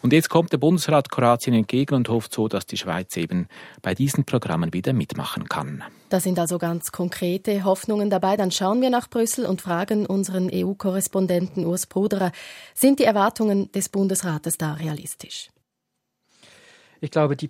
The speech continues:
Speaker 3: klimatische Hoffnung oder Erwartung, die ist einigermaßen realistisch. Es wird tatsächlich wieder ein bisschen Tauwetter, äh, geben zwischen Brüssel und Bern. Man wird wieder miteinander reden. Was die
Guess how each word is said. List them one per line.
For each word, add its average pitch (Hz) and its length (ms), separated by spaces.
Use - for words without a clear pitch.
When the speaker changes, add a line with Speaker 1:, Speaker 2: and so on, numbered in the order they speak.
Speaker 3:
klimatische 151 720
Hoffnung 156 360
oder 143 120
Erwartung, 131 520
die 123 80
ist 117 100
einigermaßen 120 580
realistisch. 123 560
Es 135 160
wird 139 320
tatsächlich 123 600
wieder 120 260
ein 135 160
bisschen 123 240
Tauwetter, 143 840
äh, 143 60
geben 139 340
zwischen 135 340
Brüssel 131 360
und 110 240
Bern. 127 260
Man 123 160
wird 113 160
wieder 117 160
miteinander 107 580
reden. 120 420
Was - 280
die 113 340